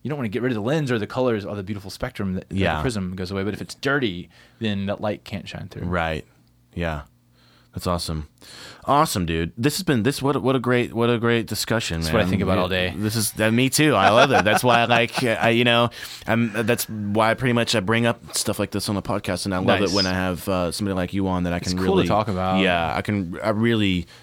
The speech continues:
Speaker 2: vibe with because, um, yeah, you, your, your way of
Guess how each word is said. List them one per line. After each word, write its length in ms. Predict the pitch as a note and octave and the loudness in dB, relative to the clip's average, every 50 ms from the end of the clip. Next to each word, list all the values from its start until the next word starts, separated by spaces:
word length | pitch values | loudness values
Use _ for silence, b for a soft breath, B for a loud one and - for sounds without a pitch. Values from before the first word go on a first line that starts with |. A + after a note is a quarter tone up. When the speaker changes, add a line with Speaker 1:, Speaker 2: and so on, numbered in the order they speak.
| B - | B -6
Speaker 2:
vibe 360 | E2+ F2+ F#2+ F#2 G2 G2 F#2+ | -2 0 2 2 2 2 2
with 220 | F2 F2+ F2 E2 - | 2 0 0 0 -2
because, 380 | F#2+ F2+ - F#2 F#2 E2+ - B B B B B B B B - | -4 -2 -2 -2 -2 -2 -4 B B B B B B B B -4
um, 520 | G#2 G2 F#2 F2+ F2 E2+ E2 E2 D#2 - - _ _ | -2 0 0 0 0 0 -2 -4 -4 -8 -12 _ _
yeah, 180 | G2+ G#2 G2+ G2 | 0 2 2 2
you, 220 | F#2 F#2 F#2 F#2 - | 2 2 0 -2 -2
your, 600 | F2+ G2 F#2+ G2 G2 F#2+ F#2 F#2 F#2 F2 C2 - - | -4 -2 -2 0 0 2 2 0 0 -2 -4 -6 -6
your 140 | F2+ G2 F#2+ | -4 -2 -2
way 320 | F2 F2+ F2+ F#2 F#2 F2+ F2 | 0 2 2 2 2 2 0
of 280 | E2 D#2+ D2+ - - | 0 -2 -6 -8 -12